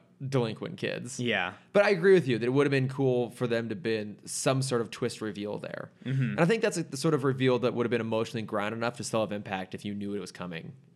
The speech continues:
Speaker 1: if
Speaker 2: Yeah.
Speaker 1: you'd seen the episode before. But no, I think that w-, would have been kind of a cool way of doing it a little bit. Um, I did, I did think it's interesting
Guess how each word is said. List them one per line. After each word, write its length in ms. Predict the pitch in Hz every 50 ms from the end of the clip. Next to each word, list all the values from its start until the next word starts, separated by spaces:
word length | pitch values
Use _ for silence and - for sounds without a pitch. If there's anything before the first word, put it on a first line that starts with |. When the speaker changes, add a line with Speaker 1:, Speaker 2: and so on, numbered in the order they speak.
| _ -
Speaker 1:
if 60 | -
Speaker 2:
Yeah. 100 | 110 98 78
Speaker 1:
you'd 80 | -
seen 100 | - 107
the 60 | 98
episode 300 | 95 - 95 - 98 85
before. 400 | 85 - - - 90 - - - -
But 100 | - 143
no, 80 | 214 220
I 40 | 185
think 100 | 170 175
that 120 | 190 175 - 107
w-, 120 | 117 85
would 100 | 78 127 147
have 60 | 135
been 100 | 123 98
kind 100 | 92 101 92
of 80 | 95
a 20 | -
cool 120 | - 101
way 100 | 95 90
of 100 | 78 82
doing 280 | - 101 101 101 92 -
it 100 | - -
a 40 | -
little 200 | - - - - -
bit. 200 | - - - - _ _ _ _ _ _ - - - - _ _ _ _ _ -
Um, 420 | - 123 123 120 113 113 110 110 - _ _ _ _ _ _ _ _ _ _ _ _ _ _ _ - _ _ -
I 60 | 156
did, 420 | 143 143 147 - - 262 254 240 - - - - - - - - _ _ -
I 40 | 185
did 100 | 185 247
think 120 | 330 381 359
it's 80 | - 180
interesting 720 | 185 165 190 175 156 151 135 156 151 139 135 135 131 131